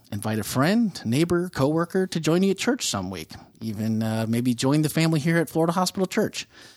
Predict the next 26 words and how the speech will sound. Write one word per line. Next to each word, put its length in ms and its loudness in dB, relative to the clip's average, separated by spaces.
An 80 0
invitation 640 2
to 80 0
join, 520 2
uh, 240 -2
the 100 -10
church 540 -2
is 160 -4
why 220 -2
I'm 120 2
sitting 300 0
behind 300 0
this 160 -2
microphone 460 -4
today. 340 -10
So 520 2
you 240 2
can 180 0
find 300 2
and 80 2
share 200 0
all 180 0
of 80 -2
our 100 0
episodes 560 0
with 220 -6